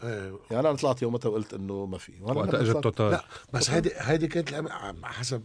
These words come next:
Speaker 1: على، مش عم لك space theories، بس عرفت معلومة إنه مثل الأمريكان حتى الريبورت تبع توتال ما لفى completely، قال بهالبقعة ما لقيت.
Speaker 2: هاي. في يقول لك شو صار معي؟
Speaker 1: شو صار؟
Speaker 2: <laughs> أنا،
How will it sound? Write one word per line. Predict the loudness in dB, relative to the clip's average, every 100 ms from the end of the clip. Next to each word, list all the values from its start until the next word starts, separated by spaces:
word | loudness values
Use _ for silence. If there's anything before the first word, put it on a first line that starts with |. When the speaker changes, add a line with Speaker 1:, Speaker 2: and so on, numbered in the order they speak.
| -8
Speaker 1:
على، | -8 -6
مش | -8 -8
عم | -4
لك | -4 -2
space | 0 0 0
theories، | 0 0 0 -4 -10 -8
بس | -4
عرفت | 2 2 2
معلومة | 2 4 6 4 2
إنه | 0 0 2 0 -2 -12 -18 -14
مثل | -8 0
الأمريكان | 4 6 4 4 6 6 4 2
حتى | 0 2 2
الريبورت | 2 2 0
تبع | 0 0
توتال | -2 -2 0 0 -2 -8 -20 -20 -20 -6
ما | 2 4
لفى | 6 4 2
completely، | 2 -2 0 -2 -2 -4
قال | 2 4
بهالبقعة | 6 6 6 4 4 4
ما | 6
لقيت. | 4 2 0 -4 -8
Speaker 2:
هاي. | -8 -10 _ -20 -20 0
في | 4
يقول | 4
لك | 2
شو | -2
صار | -6
معي؟ | -6 -6 -10 -10
Speaker 1:
شو | -4
صار؟ | 0 0 -2 -6 -10 -10
Speaker 2:
<laughs> | -8
أنا، | -4 -4 -4 -8 -14